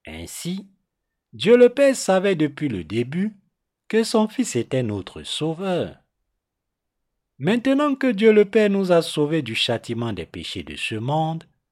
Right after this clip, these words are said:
en envoyant son Fils sur cette terre, il a répandu l'Esprit de Dieu, le Saint-Esprit,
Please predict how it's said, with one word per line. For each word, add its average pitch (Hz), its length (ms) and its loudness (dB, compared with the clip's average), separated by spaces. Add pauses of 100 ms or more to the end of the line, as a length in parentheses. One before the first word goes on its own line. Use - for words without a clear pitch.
(400)
en 190 180 0
envoyant 220 500 4
son 113 240 -2
Fils 110 220 -8
sur - 200 -10
cette - 340 -10
terre, 165 420 -4 (680)
il 208 160 -2
a 269 120 4
répandu 185 560 0
l'Esprit 107 420 -6
de 80 160 -12
Dieu, 120 400 -8 (320)
le 90 160 -6
Saint-Esprit, 110 1040 -6